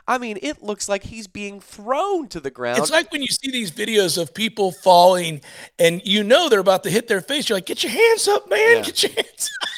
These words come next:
Speaker 2: up." <laughs>
Speaker 1: So somehow he hurts his hamstring on that catch, and, and that play was really, that's a plus play. That, that was an extension of what we've seen from him, which is,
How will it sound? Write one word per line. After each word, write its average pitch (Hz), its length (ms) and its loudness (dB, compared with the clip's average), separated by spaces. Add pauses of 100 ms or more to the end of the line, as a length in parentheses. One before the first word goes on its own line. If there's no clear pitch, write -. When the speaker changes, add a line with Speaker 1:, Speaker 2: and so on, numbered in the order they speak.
(100)
Speaker 2:
up." - 140 -4
<laughs> - 40 -20 (440)
Speaker 1:
So 185 180 -2
somehow 247 440 -2
he 180 80 -2
hurts 196 200 -6
his 147 120 -10
hamstring 139 600 -6
on 113 120 -6
that 110 180 -8
catch, 127 320 -6
and, 147 240 -6
and 147 240 -8
that 160 220 -4
play 240 180 -6
was 170 260 -8
really, 156 380 -8
that's - 180 -8
a - 60 -6
plus 190 300 -8
play. 160 480 -8
That, 123 160 -6
that 185 100 0
was 175 140 -6
an 170 80 -10
extension 185 600 -8
of 135 120 -10
what 143 120 -6
we've 135 160 -12
seen 226 360 -14
from 123 200 -10
him, 120 140 -10
which 120 180 -10
is, 131 220 -8